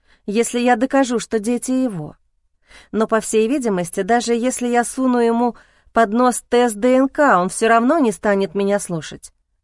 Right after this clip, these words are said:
Дети ему просто не нужны. «Тоня у вас была влюблена», выпалила я в надежде хоть как-то постараться убедить Дмитрия Сергеевича в том, что это его дочки. «Вот,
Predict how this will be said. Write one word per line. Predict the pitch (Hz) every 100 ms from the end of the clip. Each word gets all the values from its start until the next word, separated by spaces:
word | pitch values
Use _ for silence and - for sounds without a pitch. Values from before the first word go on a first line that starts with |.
| _
Дети | 214 311 320 233
ему | 190 170
просто | 196 262 269 285
не | 277
нужны. | 285 269 175 139 _ _ _ _ _ _ _ _ _ _ _ _ _ _ _
«Тоня | - 349 294 - - _ -
у | 226
вас | 262 302 233
была | 294 302
влюблена», | 285 311 262 330 330 302 160 - _ _ _ _ _ _
выпалила | 196 208 196 185 190
я | 196 202
в | 196
надежде | 208 202 262 208 220
хоть | - 226
как-то | - 269 277 -
постараться | - 226 - 220 240 - 226
убедить | 208 214 240 196
Дмитрия | 226 233 226 220
Сергеевича | - 202 226 226 220 214
в | 208
том, | - 240 220 - - -
что | - 240
это | 240 254
его | 233 247 262
дочки. | 208 147 - 143 - _ _ _ -
«Вот, | 277 330 185 -